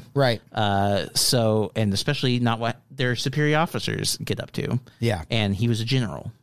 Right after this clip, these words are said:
Speaker 1: Right.
Speaker 2: Which is a pretty superior officer.
Speaker 1: Yeah, so they're probably not gonna tell.
Speaker 2: Yeah, that's
Speaker 1: He
Speaker 2: the
Speaker 1: probably did it.
Speaker 2: I, that honestly might be the most plausible theory.
Speaker 1: Yeah.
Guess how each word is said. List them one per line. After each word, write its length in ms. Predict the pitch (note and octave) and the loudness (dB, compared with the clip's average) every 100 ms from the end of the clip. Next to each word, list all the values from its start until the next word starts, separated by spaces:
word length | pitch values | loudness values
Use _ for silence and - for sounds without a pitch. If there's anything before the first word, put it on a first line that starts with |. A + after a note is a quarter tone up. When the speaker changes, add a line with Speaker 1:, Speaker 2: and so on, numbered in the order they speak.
| _ _ - | _ _ 0
Speaker 1:
Right. 280 | E3 G#3 D#3 | 0 0 0
Speaker 2:
Which 240 | C3 - | 0 0
is 120 | B2 | -2
a 40 | B2 | -2
pretty 260 | - D#3 | 0 2
superior 600 | C#3 C3+ - A#2 - - | 2 0 -2 -2 0 -2
officer. 520 | F#2 F#2 F2 - - - - - | -2 -2 -4 -4 -4 -8 -10 0
Speaker 1:
Yeah, 300 | G3 G#3+ A#2+ - | 2 4 0 -4
so 200 | - D#3 | 0 2
they're 140 | D3+ | 2
probably 460 | C3+ D#3 D#3 D#3 D#3 | 2 2 2 2 2
not 240 | C#3+ C3+ | 2 0
gonna 180 | D#3+ D#3 | 0 0
tell. 320 | - F#3+ D3 - _ _ _ | 0 0 0 -2 _ _ _
Speaker 2:
Yeah, 120 | - - | -12 -8
that's 200 | - A#2+ | -2 2
Speaker 1:
He 180 | C4+ C4 | 4 4
Speaker 2:
the 60 | B3 | 4
Speaker 1:
probably 440 | - C#3+ C#3 C3 | 4 4 4 2
did 240 | A#2+ G2+ G2+ | 2 0 0
it. 160 | G#2 - - | -2 -4 -2
Speaker 2:
I, 260 | D#3 A3+ A3 G3 | 2 2 0 0
that 500 | D3 G#3+ A#3+ - - | 2 4 2 -4 0
honestly 460 | E3+ E3 D3+ - C3+ | 4 4 4 4 4
might 240 | C3 A#2+ | 4 2
be 140 | A#2 | 0
the 200 | A2 A2+ | 2 2
most 440 | G#2+ B2 C3 A#2 - | 2 4 4 2 0
plausible 400 | G#2+ G2+ - - | 0 0 -4 -8
theory. 220 | - - | -4 0
Speaker 1:
Yeah. 180 | B2 | 0